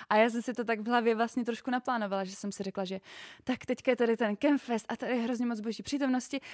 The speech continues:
a tak určitě prostě v ten poslední večer tam chválit si prostě, tak já dostanu ten dar jazyku, bože, já ho určitě tam dostanu. A teďka byl ten chválící večer a já jsem furt na to čekala a pořád nic. Potom prostě tak jsem si řekla, tak možná až poslední den těch dobrovolníků, až se to všechno to, tak tam. A teďka jakože nic se nestalo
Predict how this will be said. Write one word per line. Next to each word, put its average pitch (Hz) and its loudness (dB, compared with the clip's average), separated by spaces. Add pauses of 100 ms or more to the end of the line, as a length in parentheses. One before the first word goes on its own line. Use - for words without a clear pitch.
a 254 -2
tak 269 -2
určitě 302 -4
prostě 254 -2
v - -8
ten 240 0
poslední 254 0
večer 247 0
tam 240 -2
chválit 233 0
si 233 -6
prostě, 226 -4
tak 233 -2
já 254 6
dostanu 240 -4
ten 240 0
dar 285 8
jazyku, 277 4
bože, 226 2
já 262 6
ho 311 6
určitě 320 2
tam 285 6
dostanu. 240 0
A 208 0
teďka 214 0 (280)
byl 214 2
ten 214 -2
chválící 196 0
večer 196 -2
a 202 0
já 196 -4
jsem 208 -6
furt 202 -6
na 196 -2
to 190 -8
čekala - -6
a - -2
pořád 202 -2
nic. 214 -2 (300)
Potom 247 6
prostě 226 2
tak 214 -2
jsem 208 -6
si 196 -10
řekla, 214 -2
tak 214 -2
možná 220 2
až 202 -2
poslední 214 -2
den 208 -2
těch 214 -2
dobrovolníků, 202 2
až 196 -4
se 208 -8
to 214 -8
všechno - -6
to, 247 0
tak 220 0
tam. 190 2 (400)
A 202 2
teďka - -4
jakože 196 -2
nic 220 4
se 294 6
nestalo 240 6